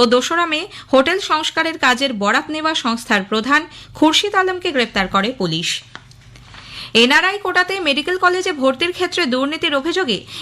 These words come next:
ইডি কলকাতার পাঁচ জায়গায় তল্লাশি চালাচ্ছে। নিউ টাউনে সৌরভ সাহা নামে এক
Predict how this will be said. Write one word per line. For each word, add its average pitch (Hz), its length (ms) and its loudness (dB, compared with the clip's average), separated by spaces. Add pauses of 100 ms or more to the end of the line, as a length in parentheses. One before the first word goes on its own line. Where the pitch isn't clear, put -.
ইডি 285 320 2
কলকাতার 330 480 0
পাঁচ 285 320 4
জায়গায় 330 400 -2
তল্লাশি 320 420 -2
চালাচ্ছে। 175 460 -2 (380)
নিউ 277 220 4
টাউনে 339 340 2
সৌরভ 302 380 0
সাহা 359 240 -2
নামে 349 240 -4
এক 302 100 -2